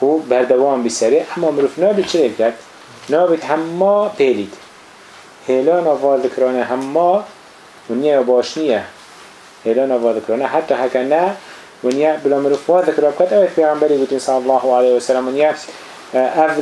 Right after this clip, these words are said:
ذکره هکا تکر، ونیا خیرتره که تو شب و روز چه بکی؟ ذکر رب العالمین بکی. او گوتی: "الحمد لله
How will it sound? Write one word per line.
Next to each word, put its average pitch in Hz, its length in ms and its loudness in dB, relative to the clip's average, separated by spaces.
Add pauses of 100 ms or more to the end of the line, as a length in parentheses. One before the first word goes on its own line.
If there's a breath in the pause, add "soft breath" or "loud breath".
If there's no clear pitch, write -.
ذکره 156 360 2
هکا 147 220 2
تکر، 160 380 2
ونیا 165 480 2
خیرتره 165 720 2
که 170 60 4 (120)
تو 180 140 4
شب 190 280 2
و 190 60 4
روز 185 160 2
چه 180 120 0
بکی؟ 147 340 0 (680)
ذکر 147 320 2
رب 135 180 2
العالمین 127 400 2
بکی. 101 280 -2 (380)
او 156 180 4
گوتی: 143 180 2
"الحمد 139 380 0
لله 127 600 2